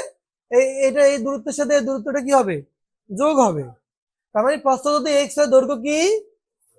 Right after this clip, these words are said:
এবার বুঝতে পারছেন? এই প্রস্থ এবং দৈর্ঘ্য দিয়ে আমরা কি নির্ণয় করব? পরিসীমা নাকি ক্ষেত্রফল? সেটা নির্ভর করবে কিসের উপর?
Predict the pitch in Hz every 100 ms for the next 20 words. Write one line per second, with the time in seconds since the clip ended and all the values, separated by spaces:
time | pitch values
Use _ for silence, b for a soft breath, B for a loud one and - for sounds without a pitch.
0 | _ _ _ _ _ _ _ _ _ _
1 | _ 190 196 196 - 226 - 254 294 330
2 | _ _ _ _ - 285 - 302 277 277
3 | 339 311 320 311 269 277 277 294 302 294
4 | 311 311 285 294 277 285 285 262 220 160
5 | 127 _ _ _ _ _ _ _ _ _
6 | _ _ _ 247 269 277 - 302 311 294
7 | 269 285 269 262 277 277 240 165 135 _
8 | _ _ _ _ _ _ _ _ _ _
9 | _ _ _ _ _ _ _ _ _ _
10 | _ _ _ _ _ _ _ 233 277 277
11 | 277 285 285 294 294 262 302 294 311 339
12 | 392